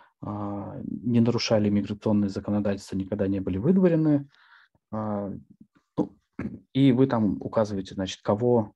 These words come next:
вы с собой берете, в том смысле, что вот у вас есть там, не знаю, партнер,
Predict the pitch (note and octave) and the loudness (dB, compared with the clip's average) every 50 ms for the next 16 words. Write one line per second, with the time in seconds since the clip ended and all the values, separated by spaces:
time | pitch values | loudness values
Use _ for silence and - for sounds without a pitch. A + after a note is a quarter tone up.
0 | _ - - G#2+ G#2 G2+ G#2 - - - G2 G2 G2 F#2 F#2 G2 F#2 C#3 C#3+ C#3 | _ -8 -2 -2 0 0 -2 -4 -6 -6 -2 -2 -2 -2 0 2 2 2 2 0
1 | - - - - G#2 G2+ - G2+ G#2 - - - - - - G2 - - F2 F2 | -2 -8 -6 -6 -6 -6 -6 -6 -8 -8 -10 -12 -10 -8 -8 -8 -8 -10 -12 -12
2 | F2+ - - - _ - - _ - - - - - - - - G2 G2 G#2 - | -12 -12 -14 -16 _ -20 -14 _ -10 -10 -8 -8 -12 -10 -10 -10 -10 -10 -12 -16
3 | - - F#2+ F#2+ G2 - - - _ - - - - - _ _ _ - - - | -14 -10 -8 -8 -8 -10 -14 -18 _ -20 -20 -20 -20 -20 _ _ _ -6 -4 0
4 | - D3 D#3+ D#3 C#3+ C#3 | 2 4 4 4 2 -2